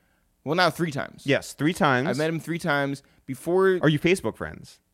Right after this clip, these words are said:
Speaker 1: No.
Speaker 2: Okay, all right. So, you know, sort
Speaker 1: Yeah.
Speaker 2: of friends.
Speaker 1: Yeah, like,
Speaker 2: <laughs>
Speaker 1: what, what is friendship, you
Speaker 2: Right,
Speaker 1: know?
Speaker 2: right, right, right.
Speaker 1: And, uh, so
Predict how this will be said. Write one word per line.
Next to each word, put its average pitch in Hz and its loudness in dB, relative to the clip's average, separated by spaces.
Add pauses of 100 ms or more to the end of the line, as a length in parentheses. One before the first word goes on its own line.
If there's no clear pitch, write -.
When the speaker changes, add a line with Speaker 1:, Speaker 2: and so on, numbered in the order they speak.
Speaker 1:
No. 139 -2
Speaker 2:
Okay, 120 2
all 139 4
right. 107 2 (220)
So, 131 2
you 196 -4
know, 143 -2 (360)
sort - 2
Speaker 1:
Yeah. - 4
Speaker 2:
of 135 -2
friends. 127 -2
Speaker 1:
Yeah, 180 0
like, 285 4
Speaker 2:
<laughs> 277 0
Speaker 1:
what, 202 2
what 190 8
is 196 0
friendship, 127 -4
you - 0
Speaker 2:
Right, 139 8
Speaker 1:
know? - -6 (100)
Speaker 2:
right, 113 6
right, 87 -2
right. - -8 (200)
Speaker 1:
And, 160 -2
uh, 156 4 (280)
so 160 0